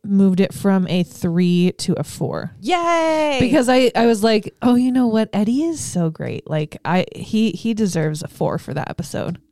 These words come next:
Speaker 2: Totally. I mean, the whole part where he, they convince him that he's crazy because why? I already
Speaker 1: This is
Speaker 2: have a roommate.
Speaker 1: unbelievable.
Speaker 2: <laughs> And he smacks his head.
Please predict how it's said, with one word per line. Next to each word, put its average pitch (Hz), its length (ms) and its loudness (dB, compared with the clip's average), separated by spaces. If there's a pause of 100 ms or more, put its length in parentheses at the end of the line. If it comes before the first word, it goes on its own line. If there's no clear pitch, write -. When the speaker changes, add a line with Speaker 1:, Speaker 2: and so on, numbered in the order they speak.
Speaker 2:
Totally. 220 960 2
I 185 100 0
mean, 185 340 0
the 202 120 0
whole 226 340 0
part 196 500 0
where 175 500 0 (140)
he, - 260 -12
they 190 180 0
convince 190 540 2
him 202 360 2
that 160 420 2 (260)
he's 202 320 0
crazy 202 480 -2
because 170 680 -2 (520)
why? 196 320 0 (400)
I - 20 -4
already 226 140 2
Speaker 1:
This 180 80 2
is 269 80 4
Speaker 2:
have - 100 4
a 294 100 4
roommate. - 160 4 (380)
Speaker 1:
unbelievable. 196 720 2
Speaker 2:
<laughs> - 220 0
And 359 100 2
he 320 220 2
smacks 208 680 4
his 202 180 4
head. 185 280 4